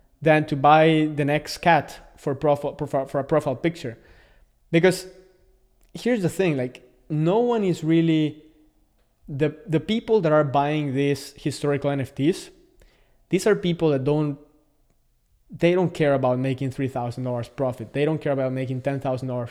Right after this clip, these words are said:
profit. These guys want their assets to appreciate to fifty, one hundred eth,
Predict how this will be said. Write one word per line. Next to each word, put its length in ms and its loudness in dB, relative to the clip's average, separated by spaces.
profit. 360 -6
These 180 2
guys 300 0
want 200 -2
their 140 0
assets 360 -4
to 100 -4
appreciate 640 -6
to 80 -8
fifty, 420 -4
one 160 -2
hundred 280 -4
eth, 300 -6